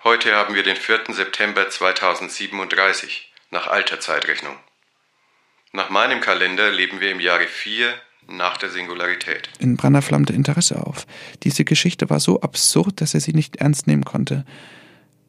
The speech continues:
Speaker 2: Auch wenn er selbst offensichtlich im Zentrum dieser Absurdität stand.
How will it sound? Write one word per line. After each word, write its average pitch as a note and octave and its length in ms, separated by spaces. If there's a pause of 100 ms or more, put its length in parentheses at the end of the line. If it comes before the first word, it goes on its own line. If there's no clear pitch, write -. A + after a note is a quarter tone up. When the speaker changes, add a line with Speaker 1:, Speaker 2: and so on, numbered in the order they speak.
(320)
Speaker 2:
Auch C#3+ 180
wenn D#3 80
er C#3+ 100
selbst D#3 300
offensichtlich D3+ 520
im C3+ 140
Zentrum E3+ 360
dieser C#3+ 260
Absurdität C3+ 640
stand. - 360